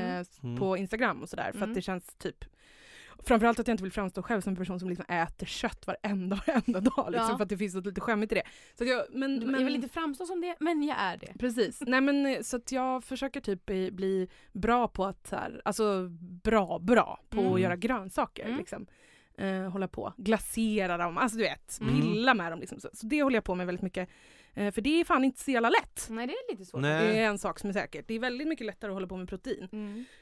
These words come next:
Speaker 1: tycker jag. Ehm, så det, eh, försöker jag göra. Och typ
Speaker 3: Ja.
Speaker 1: komma på så här,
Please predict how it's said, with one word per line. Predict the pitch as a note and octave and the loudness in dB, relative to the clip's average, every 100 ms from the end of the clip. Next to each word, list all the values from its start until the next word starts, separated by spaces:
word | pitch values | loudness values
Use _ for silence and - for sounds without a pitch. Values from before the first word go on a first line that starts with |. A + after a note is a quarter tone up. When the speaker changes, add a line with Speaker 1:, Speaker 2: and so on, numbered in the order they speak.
| - | -18
Speaker 1:
tycker | G#3 - | -10 -8
jag. | G3+ - | -8 -8
Ehm, | G#3+ G#3+ G#3 G3+ | -6 -4 -4 -6
så | B3 | -6
det, | A3+ E4+ F#4 F4 E4 - D#4 | -2 0 2 0 -2 -4 -2
eh, | D4 B3 | -4 -4
försöker | B3 A3 G#3 G3 | -8 -8 -6 -6
jag | F#3 F#3 F#3+ F#3+ A3+ | -6 -8 -10 -14 -12
göra. | G3+ G3+ - - - | -8 -6 -6 -8 -10
Och | - G#3+ | -6 0
typ | G#3 | 0
Speaker 3:
Ja. | |
Speaker 1:
komma | G#3 G3+ | 0 -2
på | - A3 G3 | 0 2 2
så | F#3 F#3+ | 0 -4
här, | F3+ | -4